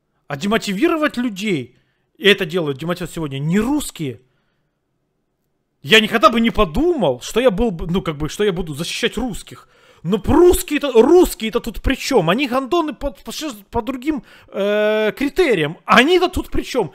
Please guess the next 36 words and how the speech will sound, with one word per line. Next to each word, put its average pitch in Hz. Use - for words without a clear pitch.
Это 175
они 208
взятки 320
берут 254
в 170
военкоматах. 202
Это 233
они 311
по 370
четыреста 320
миллионов 269
денег 202
тратят 196
на 156
теннисный 185
корт. 175
Не, 214
они-то 208
тратят, 320
но 208
они 277
свои 349
деньги, 240
они 190
же, 202
это 185
ж -
не 220
они 320
наши 262
деньги 165
тратят. 147
Четыреста 208
миллионов 202
теннисные 165
корты. 127